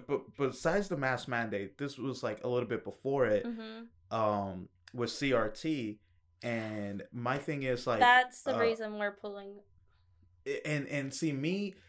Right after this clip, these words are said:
Speaker 1: like, how earlier I was saying that I'm not an emotional person. There
Speaker 2: This
Speaker 1: are
Speaker 2: one
Speaker 1: very,
Speaker 2: bothers me.
Speaker 1: there are very few things that can kinda get under my skin.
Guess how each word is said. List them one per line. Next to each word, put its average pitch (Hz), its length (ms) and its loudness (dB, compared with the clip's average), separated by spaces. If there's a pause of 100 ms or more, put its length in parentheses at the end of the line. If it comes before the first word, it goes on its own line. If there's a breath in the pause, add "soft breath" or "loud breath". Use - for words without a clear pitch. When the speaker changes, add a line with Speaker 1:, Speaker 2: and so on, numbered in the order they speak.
(260 soft breath)
Speaker 1:
like, 135 340 0
how 143 320 4
earlier 147 380 6
I 131 60 2
was 120 160 2
saying 123 260 -4
that 117 220 2
I'm 123 120 -4
not 135 340 0
an 120 100 -6
emotional 113 460 -2
person. 131 500 -2 (180)
There 165 100 8
Speaker 2:
This 208 140 10
Speaker 1:
are - 80 2
Speaker 2:
one 143 80 6
Speaker 1:
very, 156 140 8
Speaker 2:
bothers 190 360 2
me. 127 60 -10
Speaker 1:
there 175 260 6
are 160 160 6
very 143 300 4
few 135 320 -4
things 143 320 -8
that 127 140 0
can 107 140 -10
kinda 147 400 -6
get 160 160 2
under 156 180 -2
my 156 140 -2
skin. 165 280 -4